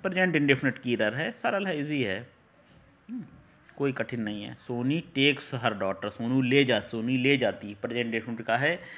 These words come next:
एक वचन सोनी है, ऐसे यही से लगाएंगे। चलिए अगला देखेंगे, ये थोड़ा, अब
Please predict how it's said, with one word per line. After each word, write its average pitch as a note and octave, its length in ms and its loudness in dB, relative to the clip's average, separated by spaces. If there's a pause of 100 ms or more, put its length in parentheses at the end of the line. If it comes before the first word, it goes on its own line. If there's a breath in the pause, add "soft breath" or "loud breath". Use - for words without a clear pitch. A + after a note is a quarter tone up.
(260 loud breath)
एक A#2+ 200 -4
वचन B2 220 -4
सोनी B2 320 0
है, C#3+ 140 4
ऐसे A#2+ 180 -2
यही G#2+ 120 0
से A2 120 -8
लगाएंगे। C3+ 540 -2 (540 loud breath)
चलिए D#3 220 0
अगला C3+ 220 2
देखेंगे, C3 300 -6
ये B2+ 180 -6 (240)
थोड़ा, - 640 -6 (1300 loud breath)
अब - 260 -6